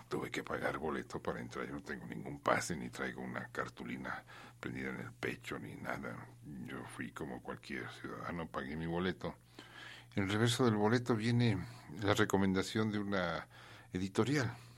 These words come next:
Dice, "Si buscas libros de ángeles, salud, poesía, sudoku, psicología, metafísica, misterio, cocina,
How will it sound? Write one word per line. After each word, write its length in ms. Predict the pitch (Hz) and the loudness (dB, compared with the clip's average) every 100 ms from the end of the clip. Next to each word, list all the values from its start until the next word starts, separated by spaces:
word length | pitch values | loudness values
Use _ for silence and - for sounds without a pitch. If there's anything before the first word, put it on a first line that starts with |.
| - - - - - - - - - - | -18 -14 -12 -10 -12 -14 -16 -16 -10 -4
Dice, 200 | 110 107 | 0 2
"Si 120 | 113 | 2
buscas 380 | 104 139 - 120 | 4 4 4 4
libros 420 | 107 120 120 110 | 6 4 4 4
de 140 | 90 64 | 2 0
ángeles, 840 | 82 80 - - - - - - - - - | 0 -2 -6 -8 -10 -10 -12 -12 -16 -20 -20
salud, 600 | - - 107 - 73 82 - - - - - - - - - | -16 -10 -8 -6 -6 -6 -10 -16 -20 -20 -20 -20 -20 -20 -14
poesía, 800 | - - - - 62 71 65 - - - - - - - | -8 -8 -8 -10 -6 -4 -4 -4 -8 -16 -20 -20 -20 -16
sudoku, 800 | - - - 135 - - - - - - - - - | -12 -6 -2 0 -2 -8 -14 -18 -20 -20 -20 -20 -18
psicología, 1120 | - - 65 60 - - 65 71 67 60 - - | -14 -8 -4 -4 -4 -8 -8 -6 -6 -6 -10 -14
metafísica, 1300 | 69 - - - - 76 78 - 76 - - - - - - - | -12 -10 -6 -6 -8 -10 -8 -8 -10 -8 -6 -6 -8 -16 -20 -16
misterio, 840 | - - - - 120 - - 62 - - - | -14 -12 -14 -10 -8 -6 -6 -8 -10 -12 -16
cocina, 840 | - - - - 69 76 64 - | -12 -8 -8 -8 -6 -6 -6 -8